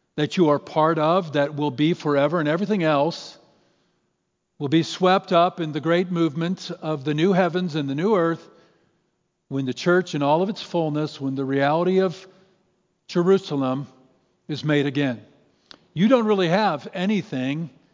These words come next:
except the church, and since this part of the church is your church, this is really what you have.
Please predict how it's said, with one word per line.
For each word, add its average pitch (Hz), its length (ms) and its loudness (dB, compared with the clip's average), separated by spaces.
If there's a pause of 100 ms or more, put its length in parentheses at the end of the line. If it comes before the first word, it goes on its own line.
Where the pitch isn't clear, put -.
(260)
except 165 540 -2 (400)
the 185 180 0
church, - 600 -6 (640)
and 143 180 -6
since 165 260 -4
this 156 320 0
part 233 360 0
of 135 240 -6
the 151 120 -2
church 165 460 -2
is 139 180 -2
your 185 220 0
church, - 480 -6 (320)
this 180 220 -2
is 190 180 0
really 165 300 0
what 151 320 -2
you 151 100 0
have. 135 400 -4